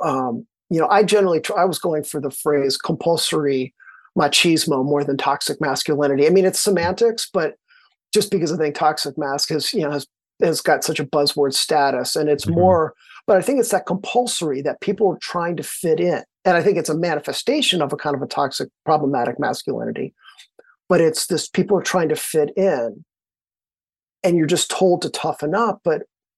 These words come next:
Speaker 1: one of the things I think is really f-, interesting and important to remember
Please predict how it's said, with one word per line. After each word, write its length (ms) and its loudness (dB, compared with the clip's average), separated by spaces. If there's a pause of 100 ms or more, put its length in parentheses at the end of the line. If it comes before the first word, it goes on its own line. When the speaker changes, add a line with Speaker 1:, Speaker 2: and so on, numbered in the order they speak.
(160)
Speaker 1:
one 360 2
of 100 -2
the 100 -4
things 200 0
I 60 -2
think 180 -2
is 140 -2
really 140 0
f-, 180 -10 (100)
interesting 460 0
and 100 -2
important 420 -2
to 140 -8
remember 640 0